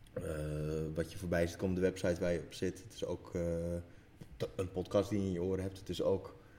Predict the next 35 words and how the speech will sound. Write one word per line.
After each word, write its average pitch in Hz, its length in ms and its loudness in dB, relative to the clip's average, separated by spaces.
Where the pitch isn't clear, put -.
eh, 90 280 -2
wat 90 160 -2
je - 60 -6
op - 80 -8
straat 95 340 4
hoort 95 360 0
en 92 120 0
ziet. 110 440 -2
De, 101 260 2
al 123 160 10
die 113 140 2
dingen 113 380 8
gecombineerd, 101 760 2
al 101 100 2
die 101 220 2
stromen 107 500 6
en 101 60 4
invloeden, 98 500 2
eh, 95 380 2
vormen 110 480 4
de, 95 640 4
de 95 120 4
ritmes 104 340 4
waar 95 120 2
het 95 120 2
gedicht 113 360 0
op - 180 -4
gebaseerd 87 560 2
is 87 100 -6
op 87 60 -6
een 82 120 -8
bepaalde 76 260 -4
manier. 78 160 -8
Voor - 160 0
mij. 76 140 0